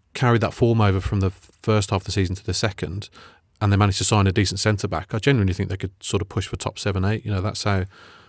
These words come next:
that's, that's how, that's how good they look, you know, whenever I've seen them play.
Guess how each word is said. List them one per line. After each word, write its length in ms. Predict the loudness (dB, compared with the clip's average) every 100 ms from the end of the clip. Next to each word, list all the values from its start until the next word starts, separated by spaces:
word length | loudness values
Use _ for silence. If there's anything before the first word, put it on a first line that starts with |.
| -6
that's, 160 | -4 0
that's 220 | 0 2
how, 100 | 0
that's 180 | 0 0
how 60 | 0
good 240 | 0 0
they 80 | 2
look, 320 | 0 -2 -6 -14 -4
you 80 |
know, 100 | -2
whenever 300 | 0 0 2
I've 160 | 2 0
seen 140 | -2
them 80 | -4
play. 320 | -2 -2 -2